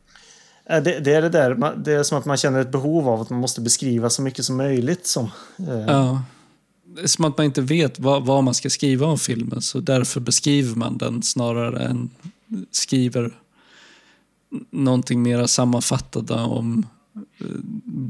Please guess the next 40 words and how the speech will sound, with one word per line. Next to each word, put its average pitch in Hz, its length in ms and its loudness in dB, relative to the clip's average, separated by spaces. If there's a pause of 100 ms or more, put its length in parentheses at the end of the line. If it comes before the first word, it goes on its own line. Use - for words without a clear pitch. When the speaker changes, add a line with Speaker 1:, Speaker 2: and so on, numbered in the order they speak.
(160)
Speaker 2:
vad 131 260 2
den 120 100 -2
egentligen 127 400 0
handlar 123 360 0
om. 120 140 0
Det 123 120 -4
är, 123 260 -4
alltså, - 240 0
det 127 60 0
är - 20 4
Speaker 1:
Precis. 131 160 2
Speaker 2:
klart 131 200 2
att 110 60 -8
det 127 60 0
här 123 80 4
är 120 40 2
en 120 80 0
beskrivning 127 500 2
av 120 60 0
vad 123 100 2
det 123 60 0
handlar 131 380 2
om, 127 140 2
men 123 100 0
det - 60 0
fångar 127 360 0
ju 127 60 2
liksom 135 300 2
inte, 123 460 0 (680)
eh, - 260 -6
djupet 143 720 0
i 123 340 -2 (340)
filmen. 117 580 -4
Speaker 1:
Nej, 147 500 4
nej, 135 320 4
precis. 120 720 0 (300)
Speaker 2:
Men 156 280 4
precis 160 680 0
som, 123 520 2
eh, 123 220 2